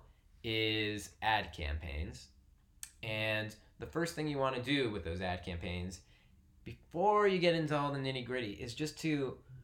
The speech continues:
mark the important dates on your calendar. At the end of the year, you've got a lot of major dates coming up, so you wanna just make sure you have those all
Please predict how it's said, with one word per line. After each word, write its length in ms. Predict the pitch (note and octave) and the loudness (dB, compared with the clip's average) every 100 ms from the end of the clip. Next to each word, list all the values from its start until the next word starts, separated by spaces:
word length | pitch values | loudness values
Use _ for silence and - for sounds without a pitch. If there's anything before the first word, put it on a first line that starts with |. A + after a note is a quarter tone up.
| - - - | -20 -20 -4
mark 240 | D3 G3 - | 0 0 0
the 120 | A#3+ | 0
important 560 | D#3 - D3+ D#3 C3+ | 0 2 2 2 -2
dates 340 | A2+ A2+ A#2 - | -2 -4 -4 -8
on 160 | G2 F#2+ | -6 -6
your 100 | F#2 | -6
calendar. 560 | F2 E2 D#2 C#2 A#1+ - - - - _ - - | -4 -4 -4 -6 -8 -16 -20 -20 -20 _ -16 -8
At 100 | C3+ | -6
the 160 | C#3 - | -4 -2
end 200 | F3 F#3+ | 0 0
of 80 | |
the 60 | F3 | 0
year, 180 | C#3 C#3 | 2 2
you've 180 | C3+ B2+ | 0 2
got 260 | B2 B2 A#2+ | 4 2 0
a 80 | A2 | -2
lot 300 | G2 A2+ B2 | 0 0 0
of 160 | A2 | -4
major 440 | G2 G#2 B2 A#2+ A2 | -4 -2 -4 -4 -4
dates 300 | G#2 G#2+ - | -4 -4 -4
coming 320 | A#2 A2+ A2+ | -4 -2 -2
up, 240 | A2+ A#2 - - - | -2 -4 -12 -20 -18
so 420 | - A#2+ A2+ A2+ - - - - | -4 0 2 0 -6 -20 -20 -8
you 100 | C3+ | -2
wanna 180 | D3+ D#3+ | 0 0
just 180 | D3 C3+ | -2 -4
make 180 | B2+ | -4
sure 140 | - A#2+ | -4 -4
you 120 | G#2 | -2
have 320 | F#2+ B2 C3+ | 2 2 2
those 400 | B2 A#2 A2+ - - - - | 2 2 0 -6 -14 -12 -2
all 600 | A2 B2 C3+ C#3 C3+ - | 4 6 6 4 0 -12